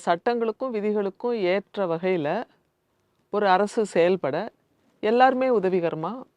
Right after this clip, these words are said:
இருக்கணும், இருப்பாங்க சமயத்துல. சில சமயத்துல அதற்கு விதிவிலக்குகள் கூட ஏற்படலாம். இப்போ ஐ ஏ எஸ் அதிகாரிகளுடைய ரோல் என்ன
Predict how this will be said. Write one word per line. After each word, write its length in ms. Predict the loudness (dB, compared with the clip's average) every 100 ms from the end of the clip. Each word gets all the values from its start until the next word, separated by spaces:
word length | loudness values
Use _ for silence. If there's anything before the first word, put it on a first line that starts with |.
| _ _ _ _ _ _ _
இருக்கணும், 480 | -8 -2 0 2 2
இருப்பாங்க 580 | 2 2 2 2 2 2 0
சமயத்துல. 380 | -4 -4 -4 -6 -8
சில 200 | 0 0 2
சமயத்துல 440 | -4 -4 -6 -8 -6
அதற்கு 360 | -4 -4 -4
விதிவிலக்குகள் 760 | -4 0 2 0 0 -2 -2 -4
கூட 180 | -6 -6
ஏற்படலாம். 600 | -4 -4 -4 -10 -10 -16 _ _ _ _ _ _ _ _ _ _ _ _ _ _ -10
இப்போ 240 | -2 2 4 4
ஐ 140 | 4 2
ஏ 120 | 2
எஸ் 220 | 2 4
அதிகாரிகளுடைய 1120 | 4 2 0 0 0 -2 -2 -2 -4 -4 -4 -2
ரோல் 340 | 0 2 2
என்ன 460 | 0 -4 -4 -6